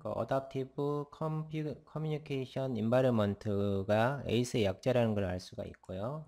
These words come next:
들어가서 확인을 해보게 되면 그 에이스에 관련된 여러 정보를 얻을 수가 있는데, 우리가 이제 에이스 파일을 다운로드 받아야 되니까 obtain, obtaining ace라는 이 항목을 클릭하면은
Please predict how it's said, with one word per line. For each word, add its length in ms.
들어가서 380
확인을 400
해보게 360
되면 600
그 120
에이스에 400
관련된 420
여러 180
정보를 460
얻을 260
수가 240
있는데, 680
우리가 240
이제 200
에이스 460
파일을 220
다운로드 440
받아야 260
되니까 840
obtain, 840
obtaining 580
ace라는 460
이 40
항목을 460
클릭하면은 840